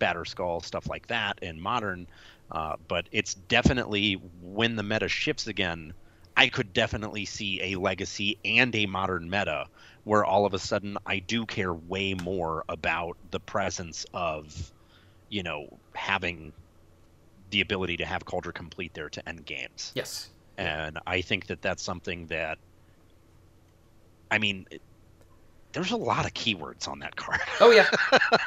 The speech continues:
Speaker 2: It's keyword
Speaker 1: Uh,
Speaker 2: soup.
Speaker 1: and all of them end the game.
Speaker 2: Mm-hmm.
Speaker 1: Every single one ends the game. And I think that's where it's very crucial to,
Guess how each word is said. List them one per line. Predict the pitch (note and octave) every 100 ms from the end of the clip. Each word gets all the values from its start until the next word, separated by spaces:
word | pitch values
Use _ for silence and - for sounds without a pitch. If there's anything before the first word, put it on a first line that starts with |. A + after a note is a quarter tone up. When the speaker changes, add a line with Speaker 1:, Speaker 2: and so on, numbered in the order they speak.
| - - -
Speaker 2:
It's | D3+ -
keyword | - A3 G#3+
Speaker 1:
Uh, | G#3
Speaker 2:
soup. | - D3+ - - - - - -
Speaker 1:
and | C3+ C#3 - - - -
all | F#3+ G3 D#3
of |
them | A2 F#2+
end | F2+ E2
the |
game. | D#2 D2 A#1+ - -
Speaker 2:
Mm-hmm. | C#3 D3+
Speaker 1:
Every | E3 B2+ B2 A#2
single | - A2+ G2 F#2+
one | G2+ F2 D#2+
ends | F#2 F2+ E2
the |
game. | D#2 - - - - - - - -
And | G#2+ G#2 G2
I | G2+
think | A#2 G2+
that's | A2 G2+ - - - -
where | A#2+ G2 G2
it's | F2+ -
very | F2+ E2+ G#2 F#2 F#2
crucial | - - G2 F2+ G2+ D#2+ D2
to, | - E2+ D#2+